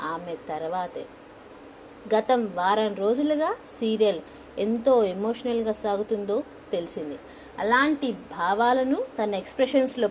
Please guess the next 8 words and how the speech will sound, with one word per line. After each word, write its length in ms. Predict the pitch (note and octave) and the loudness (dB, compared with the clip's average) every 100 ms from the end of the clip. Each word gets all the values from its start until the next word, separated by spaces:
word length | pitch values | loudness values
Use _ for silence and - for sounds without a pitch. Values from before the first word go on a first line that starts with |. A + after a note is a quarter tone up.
| - | 0
పలికిస్తూ 600 | F#3 G3+ B3 - B3+ D#3+ - - - - | 0 0 -2 0 0 0 -4 -20 -20 -14
అభిమానుల్ని 800 | - A3 A#3 C4+ C#4 C#4 C4+ E4+ - - - - | -6 -4 -2 0 2 2 2 0 -4 -18 -18 -6
టీవీలకు 560 | A3 A#3 C4 C4+ B3+ G#3+ | -4 -2 0 0 0 -2
కట్టి 440 | - G3+ - B3+ | -6 -8 -4 -6
పారేసే 680 | - G#3 G3+ G#3+ G#3+ F3+ - - - - - | -2 0 2 0 0 -2 -4 -10 -20 -14 0
సత్తా 420 | B3 A#3+ - F#4+ F#4+ | 0 0 0 0 0
మన 240 | A3+ G3+ | 0 0
వంటలక్కదేనని 1040 | E3+ F3 F#3 G#3+ F#3+ - G#3 G#3 G3 G#3+ | 0 -2 0 -2 -2 -2 0 2 0 -2